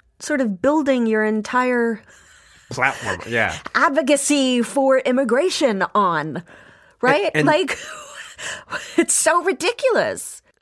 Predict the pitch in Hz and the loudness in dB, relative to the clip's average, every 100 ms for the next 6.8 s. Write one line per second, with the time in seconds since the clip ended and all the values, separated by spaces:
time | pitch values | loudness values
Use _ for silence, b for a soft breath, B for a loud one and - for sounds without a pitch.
0 | - 220 - 302 143 135 - 110 101 82 | 0 0 2 -2 0 -2 -2 -4 -4 -8
1 | - - - 120 135 165 151 147 - 156 | -10 -12 -10 -10 -6 -4 -4 -4 0 0
2 | 156 156 156 147 151 - 131 131 127 127 | 0 -2 -4 -4 -6 -2 0 0 -2 -2
3 | 123 120 113 107 233 - 147 156 160 277 | 2 2 0 -2 0 4 6 6 6 4
4 | 269 - - 311 294 262 254 214 208 156 | 4 2 2 4 6 6 4 4 4 4
5 | 151 170 143 113 120 104 101 - - 98 | 4 4 4 4 2 -2 -4 -8 -6 -4
6 | 80 - 87 113 - 117 139 - | -4 -6 -12 -14 -10 0 2 2